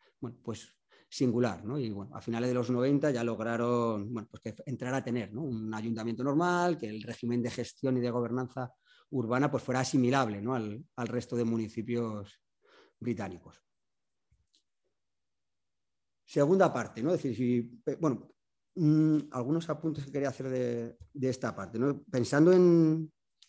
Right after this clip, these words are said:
en lo que supone, ¿no? pues, todo este ciclo de utópico, podríamos pensar cómo hay una evolución, ¿no? de pensar,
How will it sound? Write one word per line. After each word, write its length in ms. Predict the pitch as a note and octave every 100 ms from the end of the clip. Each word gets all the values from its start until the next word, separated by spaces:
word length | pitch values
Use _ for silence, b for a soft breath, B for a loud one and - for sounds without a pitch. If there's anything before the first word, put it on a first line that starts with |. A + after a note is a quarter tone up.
| _ _ -
en 260 | D3 C#3 C3+
lo 100 | C3+
que 100 | D3
supone, 400 | C#3 B2 D3 A2
¿no? 120 | C#3
pues, 160 | C#3+ -
todo 140 | C3
este 200 | C3 D3+
ciclo 400 | D3 D3+ D3 D3
de 640 | C#3+ C#3+ C#3+ C3+ C3+ C#3 - _ _ _ _
utópico, 720 | C3 A#2 D#3+ D#3+ C3+ D#3+ F#3 b b b
podríamos 380 | - A#2 B2 C#3+
pensar 460 | - D3 C#3+ D3 D3
cómo 440 | C#3 C3+ C#3+ C#3
hay 140 | C3 C#3
una 120 | D3
evolución, 540 | C#3 C3 - B2 G2
¿no? 120 | A2
de 100 | D3
pensar, 920 | C#3 A#2 - B2 C3+ C#3 C#3 C3+ C3